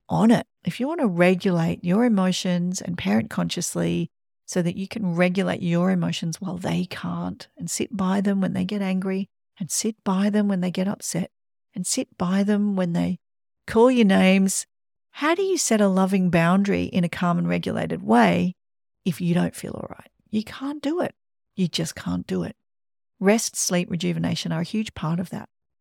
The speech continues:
I've spoken before about how I put aside a few dollars every month in order to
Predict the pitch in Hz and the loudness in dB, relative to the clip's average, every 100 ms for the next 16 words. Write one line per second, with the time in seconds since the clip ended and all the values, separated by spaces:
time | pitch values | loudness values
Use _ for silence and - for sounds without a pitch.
0 | _ _ _ _ 208 - 240 247 208 180 | _ _ _ _ -4 2 2 4 2 0
1 | - 180 180 175 175 - 175 175 175 - | 0 2 4 4 2 -2 2 2 2 -2
2 | 175 - 170 175 - 175 175 170 170 175 | -4 -2 -2 -2 -4 -4 -2 0 0 0
3 | 175 185 240 226 - - _ _ _ - | 0 2 2 2 -4 -20 _ _ _ -2
4 | 196 185 170 170 170 - 175 170 170 | 2 2 2 0 -2 -2 -2 -2 -6